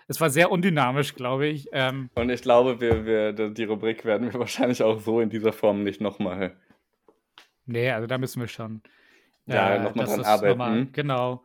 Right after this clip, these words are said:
Speaker 2: Gerade weil, weil man diese zehn Begriffe halt auch als Zuhörer nicht, ähm, direkt im Kopf hat.
Speaker 1: Genau.
Speaker 2: Man weiß gar nicht, welche zehn Begriffe irgendwie in eine Reihenfolge gebracht werden, ist das eine Problem.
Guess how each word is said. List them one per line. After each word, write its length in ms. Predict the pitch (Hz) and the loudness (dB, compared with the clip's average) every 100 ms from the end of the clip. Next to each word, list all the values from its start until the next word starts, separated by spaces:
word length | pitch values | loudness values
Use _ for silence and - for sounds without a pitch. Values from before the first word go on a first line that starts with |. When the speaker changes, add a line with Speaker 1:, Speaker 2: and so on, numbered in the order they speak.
| - | 4
Speaker 2:
Gerade 480 | 101 113 117 117 110 | 8 8 10 8 10
weil, 260 | 110 107 | 8 10
weil 280 | 110 113 127 | 10 10 10
man 160 | 123 117 | 6 2
diese 220 | 110 110 | 0 0
zehn 260 | - 117 113 | 0 0 0
Begriffe 320 | 107 120 113 | -2 -2 0
halt 140 | 101 | 0
auch 140 | 82 117 | 0 -4
als 280 | 104 - | -6 -8
Zuhörer 440 | - 120 107 90 90 | -4 -2 0 0 -2
nicht, 320 | 92 92 - - | -4 -8 -8 -6
ähm, 380 | 90 90 90 - - | -4 -6 -8 -14 -10
direkt 280 | 98 90 - | -4 -4 -4
im 100 | 98 | -6
Kopf 280 | - - - | -2 -2 0
hat. 260 | 110 110 - _ _ _ - | 0 0 -10 _ _ _ -8
Speaker 1:
Genau. 400 | 113 113 110 113 | -4 -2 -2 -2
Speaker 2:
Man 220 | 104 98 | 0 6
weiß 320 | 98 113 - | 6 6 2
gar 180 | 113 104 | 4 4
nicht, 180 | 110 107 | 2 2
welche 320 | 104 107 - | 2 2 -2
zehn 420 | - 107 107 104 | 0 0 0 0
Begriffe 460 | 110 101 107 - 104 | 0 0 -4 0 -2
irgendwie 580 | 95 107 104 104 101 104 | 0 -2 -2 -6 -2 -2
in 120 | 101 | -2
eine 120 | 98 | -2
Reihenfolge 500 | 95 101 - 101 98 | -2 -2 -6 -8 -6
gebracht 540 | - 95 - - - - | -8 -8 -8 -10 -8 -2
werden, 300 | 147 151 147 | -2 -2 -6
ist 100 | 143 | -8
das 140 | 135 | -6
eine 200 | - 127 | -6 -6
Problem. 460 | 127 123 117 117 | -6 -4 -2 -2